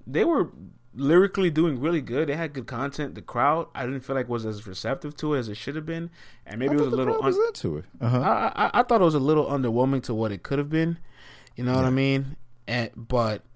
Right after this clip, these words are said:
Speaker 1: what do you think of Danny Myers bringing out his son that he hasn't met, he hasn't seen in twenty-one years?
Speaker 2: Yo, listen, man.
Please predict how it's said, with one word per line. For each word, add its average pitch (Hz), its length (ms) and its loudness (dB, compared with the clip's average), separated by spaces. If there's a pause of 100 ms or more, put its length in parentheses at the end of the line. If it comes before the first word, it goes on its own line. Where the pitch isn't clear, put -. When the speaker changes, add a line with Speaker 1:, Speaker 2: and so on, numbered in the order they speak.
(960)
Speaker 1:
what 156 120 6
do 330 60 12
you 339 60 12
think 294 200 6
of 165 160 4
Danny 175 300 8
Myers 147 760 6
bringing 156 360 2
out 147 140 4
his 135 140 0
son 147 360 4
that 120 120 -2
he 120 120 -4
hasn't 135 480 2
met, 127 300 0
he 139 160 4
hasn't 156 320 4
seen 143 340 -2
in 113 80 -4
twenty-one 123 420 -2
years? 107 560 -6 (1700)
Speaker 2:
Yo, 110 180 6
listen, 113 360 2
man. 87 360 -2